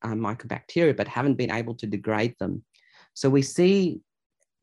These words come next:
again, this concept that the f-, macrophages are fusing because they're unable to degrade something.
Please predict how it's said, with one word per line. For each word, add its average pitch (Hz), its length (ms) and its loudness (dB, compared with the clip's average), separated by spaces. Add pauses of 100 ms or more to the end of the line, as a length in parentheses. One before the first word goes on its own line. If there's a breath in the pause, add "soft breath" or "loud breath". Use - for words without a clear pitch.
(100)
again, 131 420 2
this 127 160 -4
concept 139 540 -4
that - 140 -8 (180)
the 113 60 0
f-, - 200 -14
macrophages 131 680 0
are 101 60 -2
fusing 165 500 2
because 120 520 -4 (440)
they're 123 180 0
unable 135 520 2
to 123 120 -10
degrade 113 580 -2
something. - 540 -6